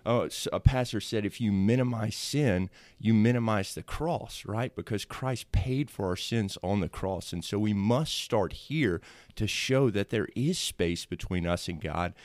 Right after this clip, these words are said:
and Christ is the one that eliminated that space by his life, death, and resurrection.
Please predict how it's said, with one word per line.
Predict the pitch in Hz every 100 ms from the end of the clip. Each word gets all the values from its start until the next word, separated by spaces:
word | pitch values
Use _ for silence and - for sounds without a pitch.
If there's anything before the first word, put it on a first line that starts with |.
| - -
and | 98 104
Christ | - 120 104 -
is | 127 131 117
the | 110
one | 92 92 90 92 - - -
that | 76 95 90 -
eliminated | 92 90 104 117 92 90 80 80
that | 73
space | - - 85 76 -
by | - 80
his | 92 87 -
life, | 85 85 -
death, | 71 76 -
and | 80
resurrection. | 82 - 67 69 - -